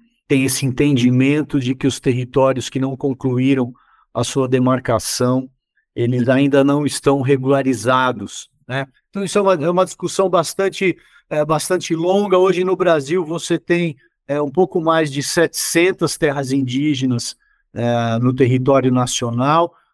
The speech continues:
É, a grande maioria, noventa e oito por cento da extensão territorial s-, tá na Amazônia. É, entretanto, metade da população indígena do Brasil mora fora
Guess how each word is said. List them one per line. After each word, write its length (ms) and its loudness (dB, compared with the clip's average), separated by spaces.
É, 200 -8
a 140 0
grande 380 2
maioria, 520 4
noventa 480 0
e 100 -4
oito 280 -2
por 200 -10
cento 420 -6
da 220 -2
extensão 1000 -2
territorial 840 2
s-, 220 -12
tá 200 2
na 160 2
Amazônia. 880 0
É, 300 -2
entretanto, 880 0
metade 680 0
da 140 2
população 680 -2
indígena 540 -4
do 100 4
Brasil 500 2
mora 400 0
fora 720 2